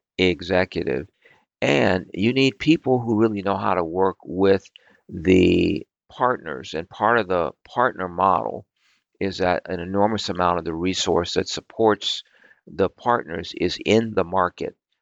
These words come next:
working alongside the partners' employees. And so you would see people working together and you wouldn't know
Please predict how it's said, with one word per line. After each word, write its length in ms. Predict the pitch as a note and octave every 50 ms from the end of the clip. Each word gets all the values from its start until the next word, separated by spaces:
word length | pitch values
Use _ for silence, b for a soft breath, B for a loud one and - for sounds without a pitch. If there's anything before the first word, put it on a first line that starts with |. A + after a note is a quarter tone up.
| _ _
working 480 | - E2+ F2+ G2 G#2 - - G2 G2 - -
alongside 920 | - E2 F2 F2 F2 E2+ F2 F2+ F2+ - - F2+ E2+ E2+ E2+ E2 E2+ E2
the 80 | E2
partners' 540 | - - F#2+ F2+ E2 - - - - D#2+ E2
employees. 920 | D#2+ D#2 D#2+ - - E2 F#2 E2+ E2 D#2 D#2+ C2+ G1+ G1+ - - - - - b b b b b b b b
And 200 | - F#2 F2+ F2
so 440 | - - G2 F#2 F2+ F2+ F2 E2+ E2 _ _ _ _ _
you 180 | - F#2 G2 G#2
would 120 | G2 F#2
see 180 | - - A2+ A2+
people 340 | - A2 G2 - F2+ E2+
working 360 | F2 F#2 F2+ E2+ F2 F#2 E2+ E2
together 400 | E2 - G2 F#2+ F#2+ F2 F2 D#2+
and 180 | D2+ E2 E2+
you 140 | E2+ G2 G2+
wouldn't 320 | F#2 F#2 E2+ D#2+ F2+ F2+
know 400 | F2+ F2+ F2 F#2 F#2 F2 E2 E2+